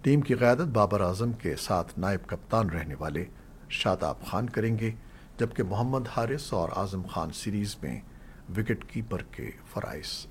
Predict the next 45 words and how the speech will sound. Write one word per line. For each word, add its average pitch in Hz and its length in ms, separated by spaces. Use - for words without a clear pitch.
انجام 78 320
دیں - 120
گے۔ - 60
یہ 156 140
تھیں 175 200
وہ 160 120
خبریں 147 340
جو 131 160
Facebook 110 440
لائیو 98 300
پر 87 100
ہم 76 100
نے 69 360
آپ - 280
کے 69 80
لیے 67 200
پیش 123 240
کیں۔ 135 160
ہماری 123 260
ویب 143 220
سائٹ، 143 360
YouTube 117 460
اور 95 180
پوڈ 95 360
کاسٹ - 420
پر 71 140
یہ 95 200
بلیٹن 90 340
آپ - 300
کے - 100
لیے 71 160
پوسٹ - 280
کر - 180
دیا 58 120
جاتا - 460
ہے۔ - 80
آپ 131 200
ہمارے 139 240
بلیٹن 127 380
کو 139 140
شیئر 131 340
کرتے 95 380
ہیں 107 180
اور 101 160
اپنے 87 220